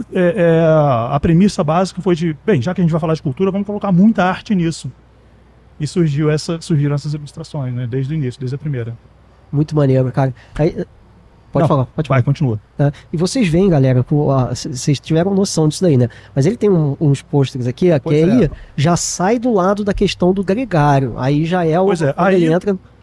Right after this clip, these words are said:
Speaker 1: a coisa de um ano atrás, mais ou menos, eu resolvi fazer uma linha minha.
Speaker 2: Isso.
Speaker 1: E surgiram coisas como esse aqui, tá? Assim, pro pessoal ver melhor.
Speaker 2: Aham.
Speaker 1: Aqui nós temos o,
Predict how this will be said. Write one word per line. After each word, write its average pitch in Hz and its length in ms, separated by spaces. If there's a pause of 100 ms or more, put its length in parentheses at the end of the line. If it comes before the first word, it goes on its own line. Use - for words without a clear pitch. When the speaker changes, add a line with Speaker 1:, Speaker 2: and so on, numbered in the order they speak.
(140)
Speaker 1:
a 170 80
coisa 196 220
de 175 100
um 214 100
ano 185 120
atrás, 156 320
mais 147 160
ou 139 60
menos, 175 160
eu 170 60
resolvi 180 320
fazer 175 280
uma 180 160
linha 180 180
minha. 165 320 (600)
Speaker 2:
Isso. 156 360
Speaker 1:
E 151 40
surgiram 185 380
coisas 175 320
como 160 200
esse 143 180
aqui, 190 300 (800)
tá? 120 180 (100)
Assim, 123 800
pro 139 100
pessoal 123 280
ver 113 100
melhor. 113 340 (140)
Speaker 2:
Aham. 135 500 (260)
Speaker 1:
Aqui 170 380
nós 196 180
temos 170 280
o, 151 120